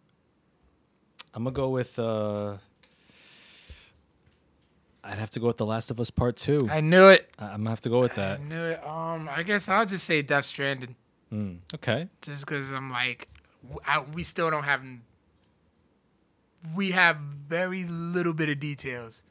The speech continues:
Speaker 1: Yeah.
Speaker 2: That already, like, those tiny bit of details.
Speaker 1: Mm-hmm.
Speaker 2: Sprinkles.
Speaker 1: Yeah. Oh, yeah, just
Speaker 2: Yeah. I was like, one of us was gonna do that.
Speaker 1: <laughs>
Speaker 2: We just got sprinkles.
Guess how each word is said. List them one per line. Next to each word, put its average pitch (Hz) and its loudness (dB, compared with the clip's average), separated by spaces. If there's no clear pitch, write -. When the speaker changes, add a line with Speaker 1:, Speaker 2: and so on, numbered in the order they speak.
Speaker 1:
Yeah. 98 -2
Speaker 2:
That 156 4
already, 170 2
like, 147 0
those 175 -4
tiny 269 0
bit 240 -2
of 226 -4
details. 170 -6
Speaker 1:
Mm-hmm. 104 -4
Speaker 2:
Sprinkles. 139 -4
Speaker 1:
Yeah. 98 -2
Oh, 104 -4
yeah, 87 -6
just - -14
Speaker 2:
Yeah. 196 2
I 156 -2
was 147 -6
like, 131 -8
one 156 -4
of 131 -10
us 120 -8
was 135 -12
gonna 123 -2
do 120 -8
that. 117 -4
Speaker 1:
<laughs> - -14
Speaker 2:
We 214 2
just 233 0
got 254 8
sprinkles. 160 2